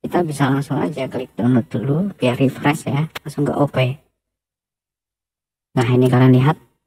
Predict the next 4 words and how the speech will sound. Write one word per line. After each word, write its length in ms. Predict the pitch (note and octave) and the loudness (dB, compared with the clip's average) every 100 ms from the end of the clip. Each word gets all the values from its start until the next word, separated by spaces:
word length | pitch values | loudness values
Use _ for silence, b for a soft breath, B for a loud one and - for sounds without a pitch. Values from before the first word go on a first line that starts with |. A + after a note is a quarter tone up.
| _ _ _ _ _ _ _ - - - - _ _ _ C#3 | _ _ _ _ _ _ _ -20 -20 -20 -20 _ _ _ 0
Ini 160 | C3+ B2+ | 2 4
dia, 360 | A#2+ A#2+ C3 _ _ _ _ _ _ _ _ - | 2 0 -6 _ _ _ _ _ _ _ _ -2
O 80 | |
P. 320 | B2+ A#2+ A#2+ | 2 2 2